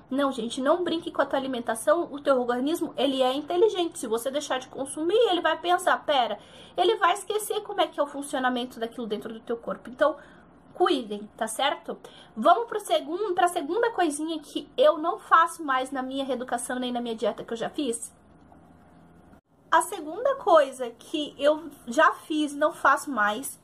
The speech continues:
também tá ligada à primeira, que é fazer as dietas totalmente restritivas, né? De diminuir totalmente, tirar muita coisa da minha alimentação de uma vez.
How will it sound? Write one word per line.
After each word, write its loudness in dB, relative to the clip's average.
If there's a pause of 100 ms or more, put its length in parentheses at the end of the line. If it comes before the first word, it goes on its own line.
também 2
tá 0
ligada -2
à -16
primeira, -4
que 0
é 4
fazer 0
as 0
dietas 0
totalmente 0
restritivas, -4
né? 2 (420)
De -4
diminuir 0
totalmente, 0
tirar 2
muita 0
coisa 0
da 2
minha -2
alimentação -4
de -10
uma 4
vez. 0